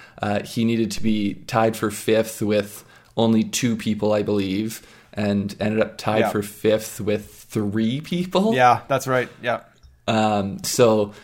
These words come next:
Speaker 1: you know, he's, he's any sort of, he makes another cut, essentially. He is going to, to have enough, uh, FedEx Cup points to have special, uh, or sorry, temporary status. And he has all of his sponsors,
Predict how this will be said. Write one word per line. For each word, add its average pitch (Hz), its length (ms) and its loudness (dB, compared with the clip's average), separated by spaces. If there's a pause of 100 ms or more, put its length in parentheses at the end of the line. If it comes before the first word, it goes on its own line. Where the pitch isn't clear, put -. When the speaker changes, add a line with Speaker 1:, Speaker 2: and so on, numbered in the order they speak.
(140)
Speaker 1:
you 120 280 0
know, 110 140 4
he's, 117 420 0
he's 117 360 -2
any 131 280 4
sort 117 320 4
of, 107 100 -2
he 123 160 0
makes 131 220 2
another 110 220 2
cut, - 300 -4
essentially. - 460 -6
He - 200 -8
is 87 120 -6
going 90 260 -4
to, - 360 -2
to - 180 -4
have 104 220 -4
enough, 104 500 -4
uh, 104 220 -6
FedEx 101 420 -2
Cup 95 200 -4
points 104 420 -2
to 98 100 0
have 101 320 -4
special, 104 880 -2 (120)
uh, 101 300 -4
or 104 120 -2
sorry, 98 200 -2
temporary 104 340 -2
status. 113 480 0 (560)
And 104 500 0 (880)
he 147 200 4
has 123 200 6
all 113 260 8
of 110 100 4
his 107 180 2
sponsors, 104 840 -2